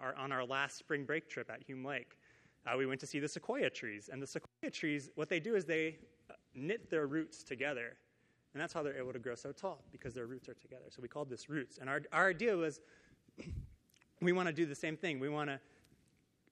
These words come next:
knit ourselves together so that we can stay on course, grow into the men that God wants us to be. So we meet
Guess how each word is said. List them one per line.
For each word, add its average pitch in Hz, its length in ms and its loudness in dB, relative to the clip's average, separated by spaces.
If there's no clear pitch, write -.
knit 165 220 6
ourselves 175 340 4
together 147 300 0
so - 80 -8
that 139 120 -4
we 147 100 -4
can - 300 -18
stay 123 220 -4
on 131 180 -4
course, 147 320 -6
grow 131 120 0
into 131 180 -4
the 123 100 -8
men 123 220 -2
that 117 120 -4
God 120 260 -4
wants 120 200 -14
us 123 100 -16
to 135 100 -6
be. 147 180 -4
So 127 220 -6
we 143 160 -2
meet 165 280 -2